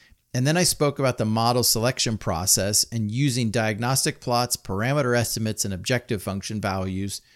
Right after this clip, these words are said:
to choose models. And the model selection process should focus on your intended purpose for the model.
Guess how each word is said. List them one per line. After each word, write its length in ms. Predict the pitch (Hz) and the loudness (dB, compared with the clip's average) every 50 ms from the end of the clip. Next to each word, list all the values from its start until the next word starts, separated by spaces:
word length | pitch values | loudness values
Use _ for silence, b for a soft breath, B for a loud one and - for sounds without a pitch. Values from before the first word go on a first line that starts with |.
| b b b b - | b b b b -6
to 120 | 135 127 | -6 -4
choose 460 | - - - - 123 117 110 104 87 | 0 0 0 2 2 2 2 0 -2
models. 540 | 95 95 95 90 87 85 - - - - - - _ b b b b b b b b b b b b b - - - | -2 -4 -4 -4 -4 -6 -6 -6 -4 -4 -6 -6 _ b b b b b b b b b b b b b -20 -10 -6
And 120 | 127 123 123 | -4 -2 0
the 40 | 123 | 2
model 300 | 139 156 170 190 208 185 | 4 4 6 6 6 4
selection 420 | - - 156 156 151 - - 165 | 4 4 4 2 2 2 -2 -2
process 460 | - - 135 123 123 - - 135 123 | -2 0 0 0 0 2 2 2 2
should 220 | - - 123 104 - | 0 0 -2 -4 -2
focus 400 | - 131 123 - 123 117 - 123 | -2 -2 -2 -2 -2 -2 -2 -2
on 120 | 113 113 | -2 0
your 140 | 110 107 104 | 0 0 0
intended 640 | 104 104 - - - 120 117 110 110 98 82 - | -2 -2 -4 -4 -4 -4 -4 -2 -4 -6 -8 -8
purpose 480 | - - 92 - - - 120 107 - - | -6 -4 -2 -2 0 -2 -2 -2 -2 -2
for 180 | - - 101 | -4 -4 -4
the 120 | 98 92 90 | -4 -4 -4
model. 440 | 95 95 82 76 - - - 107 | -4 -4 -4 -6 -6 -8 -12 -14